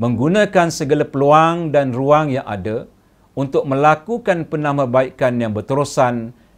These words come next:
ke arah kebaikan generasi masa hadapan kita. Besarlah harapan saya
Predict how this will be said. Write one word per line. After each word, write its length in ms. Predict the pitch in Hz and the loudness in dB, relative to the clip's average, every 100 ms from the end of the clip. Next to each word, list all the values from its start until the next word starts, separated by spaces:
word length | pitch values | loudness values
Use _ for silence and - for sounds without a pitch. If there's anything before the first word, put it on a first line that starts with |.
| _ | _
ke 80 | - | 0
arah 320 | 143 135 123 | 2 2 -4
kebaikan 640 | - 113 131 165 - 175 139 | -6 0 2 2 2 -2 0
generasi 760 | 123 131 127 123 127 113 117 - _ _ _ - | -2 -2 -2 -2 -4 -6 -8 -12 _ _ _ -10
masa 480 | 107 120 - - 101 | -4 -4 -4 -8 -6
hadapan 480 | 110 101 - 92 | -6 -6 -8 -12
kita. 400 | 92 90 - 67 _ _ _ _ _ _ _ _ _ - | -12 -18 -20 -20 _ _ _ _ _ _ _ _ _ -8
Besarlah 480 | 113 123 165 156 165 | -6 2 2 4 2
harapan 480 | - 135 135 135 117 | 0 -6 -4 -6 -10
saya 400 | - 101 117 | -8 -4 -2